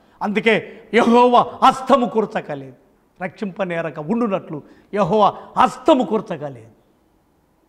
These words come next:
ఆ దినమున ఆ చెరసాల నాయకుడిని రక్షించడానికి యెహోవా హస్తము కూర్చగలేదు. గనుక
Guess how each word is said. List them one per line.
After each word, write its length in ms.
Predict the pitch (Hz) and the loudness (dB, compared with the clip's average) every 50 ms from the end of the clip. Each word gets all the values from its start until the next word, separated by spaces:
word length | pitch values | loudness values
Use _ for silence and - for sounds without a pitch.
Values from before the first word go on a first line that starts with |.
| _ _ _ _ _ _ _ _ _ _ _ _ _ _ _ _ _ _ _ _ _ 139 | _ _ _ _ _ _ _ _ _ _ _ _ _ _ _ _ _ _ _ _ _ -12
ఆ 80 | 151 | -10
దినమున 600 | 151 139 190 202 220 214 208 196 185 165 139 - - - - - _ _ _ _ _ _ _ _ _ _ _ _ _ _ - 165 | -4 -2 0 0 2 2 4 2 2 2 0 -6 -16 -20 -20 -20 _ _ _ _ _ _ _ _ _ _ _ _ _ _ -2 -2
ఆ 80 | 185 | -2
చెరసాల 520 | 180 - 196 208 214 208 247 240 226 226 220 | -2 0 -2 -2 0 2 2 2 4 4 4
నాయకుడిని 720 | 202 202 208 214 214 208 214 190 190 196 175 160 - - - - - _ _ _ _ _ _ _ _ _ _ - 190 | 4 4 4 4 2 0 -4 -4 -2 -4 -4 -6 -10 -16 -20 -20 -20 _ _ _ _ _ _ _ _ _ _ -4 -2
రక్షించడానికి 680 | 214 - - 277 254 196 180 202 233 214 202 - 202 | -2 -2 -2 -2 -4 -2 -2 -2 -2 -2 -2 -4 -4
యెహోవా 340 | 190 185 175 208 220 208 190 | -2 -2 0 -2 0 -2 -2
హస్తము 480 | 175 - - 196 175 170 170 170 - - - _ _ _ | -4 -4 -8 -6 -6 -6 -8 -8 -12 -20 -20 _ _ _
కూర్చగలేదు. 680 | - 180 220 214 220 285 240 240 254 214 170 143 120 - - - - _ _ _ _ _ _ _ _ _ _ _ _ _ _ _ _ _ _ _ _ _ _ _ _ _ _ _ _ _ _ _ _ _ - 139 | -6 -6 -6 -2 0 2 2 4 2 2 0 -4 -6 -12 -18 -20 -20 _ _ _ _ _ _ _ _ _ _ _ _ _ _ _ _ _ _ _ _ _ _ _ _ _ _ _ _ _ _ _ _ _ -10 -6
గనుక 240 | 185 208 208 - | -4 -4 -2 -2